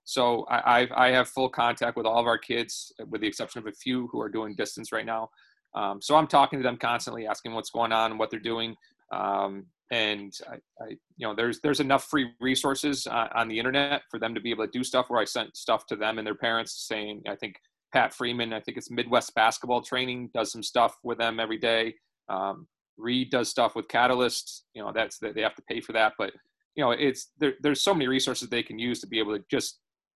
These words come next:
dribble. And I think shooting's harder, um, but we, you know, there's, the parks are open. You know, I told, you know, the,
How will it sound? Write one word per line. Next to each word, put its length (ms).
dribble. 400
And 240
I 120
think 200
shooting's 440
harder, 420
um, 440
but 200
we, 260
you 100
know, 100
there's, 300
the 60
parks 360
are 100
open. 340
You 100
know, 40
I 80
told, 280
you 100
know, 140
the, 260